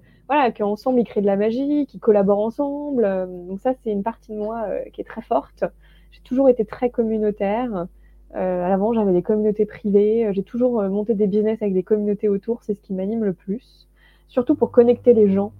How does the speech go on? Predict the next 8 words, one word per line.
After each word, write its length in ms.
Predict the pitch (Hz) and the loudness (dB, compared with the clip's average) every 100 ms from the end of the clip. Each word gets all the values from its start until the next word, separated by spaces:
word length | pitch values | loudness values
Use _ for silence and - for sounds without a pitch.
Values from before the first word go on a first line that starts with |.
| - - | -20 -14
euh, 280 | 196 196 202 - | -10 -8 -8 -6
ensemble. 580 | 196 - 185 226 214 - - _ _ - _ _ _ | -8 -8 -10 -4 -4 -6 -12 _ _ -20 _ _ _
Euh, 500 | 190 180 175 175 170 170 - | -2 0 0 -2 -4 -8 0
et, 300 | 254 269 285 | 4 4 6
euh, 140 | 214 | 6
la 100 | 208 | 8
deuxième 300 | 208 233 247 | 8 8 4
partie, 280 | 240 233 _ | 2 -4 _